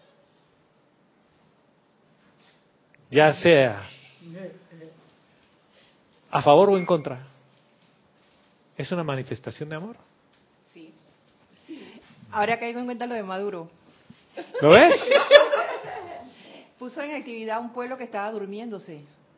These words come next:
Speaker 2: El pueblo estaba, do-, du-, o sea, estaba to-, un pueblo supuestamente con tanto petróleo, tanta, había mucha abundancia.
Speaker 1: Donde había mucha desigualdad
Speaker 2: Ajá.
Speaker 1: y, y mucha gente con una pobreza extrema,
Speaker 2: Exacto.
Speaker 1: olvidada.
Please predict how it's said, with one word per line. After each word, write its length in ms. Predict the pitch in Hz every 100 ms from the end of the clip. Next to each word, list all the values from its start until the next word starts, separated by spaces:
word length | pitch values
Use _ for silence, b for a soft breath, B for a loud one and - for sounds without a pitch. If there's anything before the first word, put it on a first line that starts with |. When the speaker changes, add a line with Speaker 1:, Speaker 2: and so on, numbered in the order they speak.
| _ _ _ _ _ -
Speaker 2:
El 80 | 185
pueblo 240 | 196 196
estaba, 320 | 214 202 208
do-, 140 | 214 180
du-, 240 | 190 190 190
o 80 | 190
sea, 320 | 226 208 175
estaba 1000 | - 185 - 190 208 220 226 226 220 226 226
to-, 220 | - 226 -
un 140 | - 208
pueblo 460 | 226 226 240 254 -
supuestamente 520 | - 214 214 220 220
con 140 | 214 190
tanto 200 | 196 214
petróleo, 880 | 202 - 214 220 220 214 214 214 208
tanta, 280 | - 196 208 190
había 320 | - 185 196 208
mucha 220 | 214 220
abundancia. 640 | 208 185 190 208 226 151
Speaker 1:
Donde 220 | 151 147
había 260 | 147 156 180
mucha 380 | 185 202 202 190
desigualdad 1040 | 175 160 139 131 123 143 151 156 156 156
Speaker 2:
Ajá. 160 | - 190
Speaker 1:
y, 680 | 139 120 117 117 - 180 135
y 40 |
mucha 260 | 123 123 139
gente 340 | 156 151 160
con 240 | 139 123
una 200 | 131 131
pobreza 340 | 131 120 117 143
extrema, 520 | - - 240 113 95
Speaker 2:
Exacto. 200 | - -
Speaker 1:
olvidada. 680 | 131 120 135 180 123 104